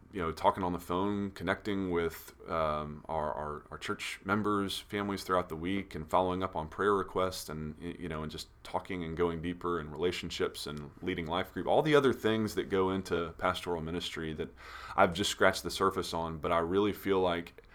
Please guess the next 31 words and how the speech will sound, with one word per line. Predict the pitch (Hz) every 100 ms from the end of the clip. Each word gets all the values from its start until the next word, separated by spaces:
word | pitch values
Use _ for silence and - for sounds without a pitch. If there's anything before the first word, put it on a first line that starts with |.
| - - 98
as | 85 87
much | 87 107 -
as | 98 92 80
anything | 98 95 92 - 90 87 82 - - - - - - -
that, | 92 95 - -
th-, | 82 - 104 - 98
that, | 98 90 - - -
you | 107
know, | 85
Thursday | 80 - - 113 113 104
and | 92
Fridays | 90 92 95 95 87 85 - - - -
in, | 90
in | - 90
the | 87
office, | 87 87 90 87 - - - - - - -
and | 85
especially | - 104 - 87
Fridays | 110 98 95 90
when | 92
I'm | 90
in | 92
here | 95 85 107 101
by | 101
myself, | 98 87 - 104 98
and, | 90 87
and | 90
just | 87 -
carving | - 107 110 104
out | -
time | - 82 85 85